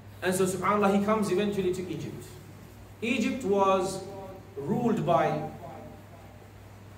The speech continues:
Before that story, before he migrates and he leaves the country, he also was brought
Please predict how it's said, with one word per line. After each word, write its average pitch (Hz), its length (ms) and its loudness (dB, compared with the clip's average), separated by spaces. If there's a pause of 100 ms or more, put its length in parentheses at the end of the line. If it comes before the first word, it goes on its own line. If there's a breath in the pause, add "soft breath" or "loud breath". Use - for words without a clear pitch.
(1200)
Before 302 320 4
that 220 160 4
story, 185 220 6
before 180 300 2
he 233 60 2
migrates 196 480 4
and 180 80 2
he 170 80 -2
leaves 175 220 2
the 151 80 -2
country, 151 320 -4 (720)
he 202 260 4
also 196 680 4 (460)
was 165 180 2
brought 220 380 6